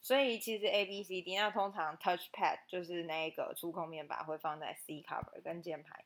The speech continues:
一样嘛。那机构工程师就是要去设计这些机壳，比如说现在可能以手机来讲，现在可能比较流行的就是没有边框的那一种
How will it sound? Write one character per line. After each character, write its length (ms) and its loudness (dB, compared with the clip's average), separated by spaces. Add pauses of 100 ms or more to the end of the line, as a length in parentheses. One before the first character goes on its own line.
一 60 -8
样 260 -2
嘛。 100 -14 (500)
那 300 6
机 240 -2
构 200 6
工 160 4
程 200 -2
师 140 -6
就 160 2
是 440 2
要 180 2
去 100 -4
设 240 2
计 180 -6
这 100 -6
些 120 4
机 320 -10
壳， 420 -12 (280)
比 80 0
如 160 2
说 340 8
现 220 0
在 180 4
可 160 -4
能 340 -10 (460)
以 140 -4
手 220 6
机 180 0
来 100 6
讲， 220 -2
现 180 4
在 80 6
可 140 0
能 100 0
比 80 -4
较 140 4
流 220 0
行 240 -8
的 100 -2
就 140 -4
是 440 -8 (500)
没 180 -2
有 160 4
边 260 0
框 260 -2
的 100 -6
那 140 -4
一 120 -6
种 200 -8